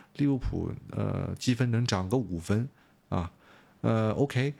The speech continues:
那就当，呃，我，我明白是什么意思啊，我明白这是为什么要这么做，但是我并不明白的是这一场比赛为什么会有出现那么多的问题。第一啊，就是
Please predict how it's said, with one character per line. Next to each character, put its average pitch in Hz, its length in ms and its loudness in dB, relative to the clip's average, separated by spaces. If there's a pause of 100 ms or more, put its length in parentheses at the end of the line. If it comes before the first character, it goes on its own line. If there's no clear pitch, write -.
(140)
那 135 180 4
就 113 100 4
当， 117 300 0 (840)
呃， 101 480 2
我， 98 220 0 (160)
我 110 100 2
明 107 180 2
白 131 140 2
是 101 120 0
什 92 120 0
么 90 80 0
意 95 140 0
思 - 160 -6
啊， 90 180 -2
我 87 80 -2
明 98 180 2
白 107 220 2
这 107 160 0
是 98 180 -2
为 117 140 2
什 98 100 0
么 95 120 2
要 101 80 2
这 113 100 0
么 107 100 0
做， 110 260 0
但 101 140 0
是 95 120 -2
我 90 100 0
并 135 260 2
不 98 80 0
明 92 120 0
白 101 80 2
的 98 160 -2
是 90 340 -4 (100)
这 147 120 0
一 127 100 2
场 90 260 -4
比 87 140 -2
赛 90 280 -2 (1080)
为 110 100 2
什 98 120 2
么 95 60 0
会 101 80 4
有 98 80 2
出 - 180 -2
现 107 140 0
那 127 80 0
么 107 80 -2
多 104 120 2
的 104 60 0
问 127 180 2
题。 - 260 -8
第 117 120 0
一 127 300 2
啊， 92 260 2
就 92 180 -4
是 92 560 -4